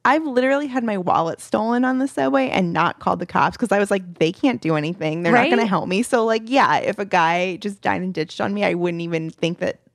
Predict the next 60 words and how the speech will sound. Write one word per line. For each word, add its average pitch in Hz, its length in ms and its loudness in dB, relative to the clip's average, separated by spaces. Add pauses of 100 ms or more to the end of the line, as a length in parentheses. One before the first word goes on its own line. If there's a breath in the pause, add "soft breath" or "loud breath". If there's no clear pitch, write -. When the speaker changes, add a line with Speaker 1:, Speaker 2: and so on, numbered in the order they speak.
Speaker 1:
calling 180 320 0
the 180 60 -4
cops - 300 -2
was 175 180 -2
an 147 160 -6
option. - 560 -6 (160 loud breath)
Speaker 2:
Well, 254 320 4
Speaker 1:
So 226 160 -2
Speaker 2:
the 240 80 2
Speaker 1:
this 269 120 2
is 254 80 -2
amazing. 214 600 -2
Speaker 2:
the 247 100 0
good 302 220 0
thing 302 160 0
is, 247 200 0
is 214 100 -6
that 208 160 0
you 196 80 -4
have 196 180 -4
the 185 60 -6
guy's 175 240 -4
name 170 220 -8
in 208 80 -4
the 226 60 -2
situation, 247 600 -2
whereas 175 320 0
unlike 175 280 -4
when 190 100 -6
your 165 100 -4
wallet 156 260 2
gets 196 140 -6
Speaker 1:
True. 220 160 2
Speaker 2:
stolen, 220 260 2
you're 190 140 -2
like, 180 320 -4
"They're 226 100 -2
never 214 220 -6
gonna 185 120 -6
find 151 240 -8
the, 160 120 -10 (300)
the 165 80 -12
fucker." 160 400 -8 (300 loud breath)
The, 196 160 2
in 226 120 0
this 240 240 -2
case, 180 440 -2 (220 soft breath)
you 214 140 -2
know 190 160 2
the 180 100 0
guy's 175 300 -2
name, 214 500 -2 (220 loud breath)
but - 120 0
I 247 180 4
wouldn't 415 220 2 (120)
even 339 160 -10
think 339 180 -4
that 254 100 -16
that's 262 220 -2
something 240 400 -2